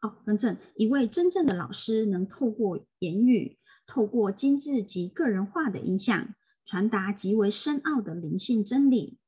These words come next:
这些课程内容以书面的形式在此呈现，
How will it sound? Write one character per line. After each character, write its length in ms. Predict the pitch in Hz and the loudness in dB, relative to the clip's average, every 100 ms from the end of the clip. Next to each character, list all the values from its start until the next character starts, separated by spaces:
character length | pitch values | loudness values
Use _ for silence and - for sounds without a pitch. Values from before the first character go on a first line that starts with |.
| _ _ _ _ _ _ - | _ _ _ _ _ _ -8
这 100 | 240 | -4
些 300 | 233 240 240 | 0 0 0
课 240 | - 277 | -2 -4
程 260 | 247 196 202 | 0 2 4
内 160 | 254 | 4
容 240 | 202 185 196 | 4 0 -2
以 180 | 180 175 | -4 -8
书 240 | - 294 | -4 0
面 200 | 349 330 | 2 2
的 100 | 190 | -2
形 240 | - 165 | -4 -6
式 340 | 190 - 233 160 | -4 0 2 0
在 200 | - 185 | -4 -6
此 180 | - - | -6 -10
呈 240 | - - | -8 -6
现， 460 | - 285 226 - | -2 0 0 -4